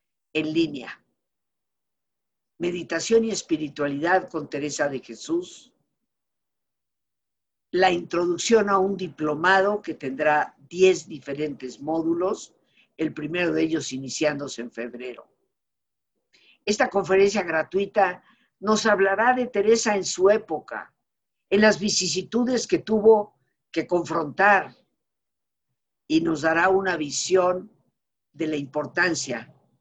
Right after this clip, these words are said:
de su trabajo. Para informes puedes comunicarte al cincuenta y cinco,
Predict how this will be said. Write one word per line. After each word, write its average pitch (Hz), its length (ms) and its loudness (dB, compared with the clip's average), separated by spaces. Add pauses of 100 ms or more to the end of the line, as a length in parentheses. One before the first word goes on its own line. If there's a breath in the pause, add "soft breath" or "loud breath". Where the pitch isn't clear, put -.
(1200)
de 160 120 -6
su 147 220 -8
trabajo. 123 640 -6 (1800)
Para 180 180 4
informes 226 600 2
puedes 208 360 2
comunicarte 175 680 0
al 160 120 0
cincuenta 156 580 -6
y 143 80 -6
cinco, 220 680 -4